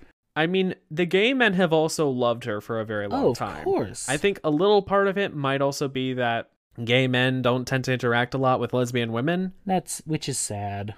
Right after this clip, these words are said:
Speaker 1: Yeah.
Speaker 2: Anyway, we are getting off topic. The point is, buy Elvira's book, Cassandra Peterson's book, it's all that. But like I was saying, I wanted to do her outro just 'cause I really like it. So like I said,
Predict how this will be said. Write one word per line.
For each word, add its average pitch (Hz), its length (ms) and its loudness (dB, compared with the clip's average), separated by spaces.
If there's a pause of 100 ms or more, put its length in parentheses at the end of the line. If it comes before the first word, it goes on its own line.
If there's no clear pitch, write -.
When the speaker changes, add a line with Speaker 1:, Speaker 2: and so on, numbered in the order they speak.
Speaker 1:
Yeah. 104 380 -6
Speaker 2:
Anyway, 180 420 2
we 160 160 2
are 190 60 4
getting 143 260 2
off 120 160 -2
topic. 117 320 -4
The 123 60 -10
point 180 260 0
is, 135 120 0
buy 147 200 2
Elvira's 120 480 0
book, 107 300 -8 (100)
Cassandra 117 380 -6
Peterson's 107 400 -8
book, 107 280 -10
it's - 140 -16
all 104 200 -10
that. 101 180 -12 (260)
But 160 140 0
like 185 220 0
I 170 60 2
was 147 120 2
saying, 123 200 -2
I 117 60 -2
wanted 131 240 0
to 127 100 -2
do 113 60 0
her 120 160 -2
outro 120 460 -2
just 107 180 -6
'cause 101 400 -10
I 110 100 -8
really 101 280 -10
like 110 260 -8
it. 107 180 -8 (240)
So 160 120 -2
like 151 160 2
I 147 60 2
said, 110 340 -4